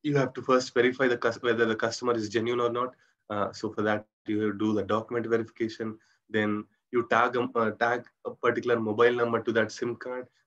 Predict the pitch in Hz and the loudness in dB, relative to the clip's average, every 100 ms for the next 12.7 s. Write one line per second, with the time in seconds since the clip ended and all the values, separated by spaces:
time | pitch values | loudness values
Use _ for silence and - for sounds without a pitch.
0 | _ 110 107 110 110 107 - - 123 120 | _ -4 -2 0 0 -2 -6 -2 0 0
1 | 117 - 110 123 120 - 117 113 113 110 | -2 -4 2 4 2 2 0 0 -4 -2
2 | 107 104 110 107 - 107 104 104 107 104 | -4 -2 -4 -4 0 0 0 -4 -4 -6
3 | 104 - 117 - _ _ _ - 110 113 | -8 -10 -12 -14 _ _ _ -8 -6 -6
4 | _ - 104 101 101 - - 107 101 95 | _ -4 0 0 -2 -6 -4 -2 -2 -4
5 | - _ _ _ 131 117 113 117 127 123 | -8 _ _ _ 0 2 4 4 4 4
6 | 120 120 113 113 113 _ 117 110 - 120 | 0 2 2 2 -2 _ -2 -2 -4 -8
7 | 120 113 - - 123 120 120 113 113 107 | -10 -10 -14 -4 0 0 0 -2 0 -2
8 | 107 110 113 117 - _ _ _ 120 120 | -4 -4 -2 -2 -6 _ _ _ -4 0
9 | 117 110 110 110 - 110 104 107 107 _ | 2 2 2 -2 -4 -6 -2 -4 -6 _
10 | _ - 107 110 107 104 117 113 - 120 | _ -8 0 0 0 -4 -10 -10 -10 -8
11 | 110 110 107 104 110 107 104 104 113 123 | -4 -4 -4 -2 -2 -2 -2 -2 0 0
12 | 131 _ _ _ - 110 117 | -4 _ _ _ 0 2 2